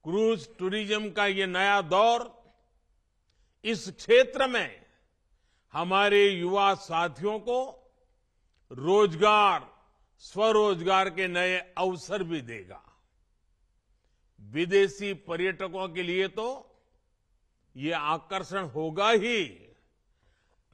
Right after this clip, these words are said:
देश के भी जो पर्यटक पहले ऐसे अनुभवों के लिए विदेश जाते थे,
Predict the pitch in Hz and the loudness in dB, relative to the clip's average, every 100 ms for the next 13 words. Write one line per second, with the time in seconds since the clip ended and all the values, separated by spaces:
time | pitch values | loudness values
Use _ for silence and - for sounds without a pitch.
0 | _ _ _ _ 143 143 175 202 202 - | _ _ _ _ -10 0 6 6 6 0
1 | - 254 285 302 294 285 - 240 247 247 | -2 0 2 0 2 0 0 0 2 2
2 | 214 160 - - _ _ _ _ _ _ | 0 -8 -10 -20 _ _ _ _ _ _
3 | _ _ _ _ _ _ _ _ _ _ | _ _ _ _ _ _ _ _ _ _
4 | _ _ _ 151 165 185 202 208 165 156 | _ _ _ -4 -2 0 2 2 0 -4
5 | 175 - 190 196 180 165 156 170 185 180 | -4 -4 -2 -2 -2 -6 -6 -6 -6 -4
6 | 202 196 165 190 233 302 262 185 165 143 | -2 -2 -2 -6 -2 0 0 -2 -2 -2
7 | 143 127 120 156 | -10 -14 _ -12